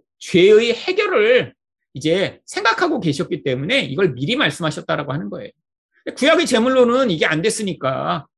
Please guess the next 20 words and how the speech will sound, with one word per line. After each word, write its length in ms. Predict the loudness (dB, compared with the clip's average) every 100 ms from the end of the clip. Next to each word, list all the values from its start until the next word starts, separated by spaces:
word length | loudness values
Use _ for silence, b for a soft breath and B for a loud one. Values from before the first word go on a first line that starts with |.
| _ _ -12
이제 160 | -6 -4
새 180 | 0
언약으로 840 | 0 2 0 -2 -4 -2 0 -2 -6 _
이 200 | -6 -4
일을 240 | -2 -2 -4
약속하셨고요. 920 | -6 -8 -12 -12 -12 -4 -2 -2 -4 _ _ _ _
결국 540 | -6 2 4 4 2
이것으로 640 | -4 -4 -2 0 2 2 -2 _ _ _ _ _ _
하나님이 400 | -2 0 2 0
약속하신 800 | 0 -4 -6 -6 -2 -2 -4 -8 _ _ _ _ _
이 300 | -4 0 0
모든 1000 | 0 0 2 4 4 4 6 6 4 0 -8 _ _ -8
죄의 420 | 2 6 6 4
해결로 360 | 0 0 0
말미암는 640 | 0 0 0 -2 -2 -4 0
은혜가 580 | 2 2 2 2 0 -4
우리에게 440 | -10 -4 -2 -2 -4
주어졌다라고 800 | -2 -2 -2 0 0 0 -4 -10
하는 140 | -10
것입니다. 400 | -10 -14 -20 -20